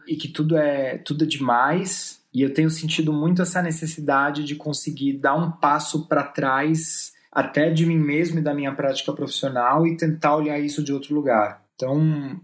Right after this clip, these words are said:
se eu tivesse que chutar qual é o próximo passo,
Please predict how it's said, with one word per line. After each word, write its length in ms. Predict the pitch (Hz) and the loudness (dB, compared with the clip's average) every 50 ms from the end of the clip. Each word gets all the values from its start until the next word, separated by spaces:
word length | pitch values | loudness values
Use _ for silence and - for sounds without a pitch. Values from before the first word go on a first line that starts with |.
| _ - | _ -6
se 220 | - - - - | -4 -2 0 0
eu 60 | 147 | 0
tivesse 380 | 147 151 147 143 143 143 - - | 0 2 2 2 2 2 0 0
que 100 | - - | 0 -2
chutar 580 | - - 156 156 160 - - 139 127 123 - | 0 0 0 -2 0 0 2 2 2 2 2
qual 140 | - 143 131 | 0 0 0
é 40 | 123 | 0
o 60 | 123 | -2
próximo 380 | 117 135 123 117 - - 127 113 | -2 -4 -4 -4 -4 -6 -8 -4
passo, 760 | - - 123 123 135 143 - - - - - 113 110 107 107 | 0 2 4 4 4 4 2 0 0 0 0 -2 -2 -4 -6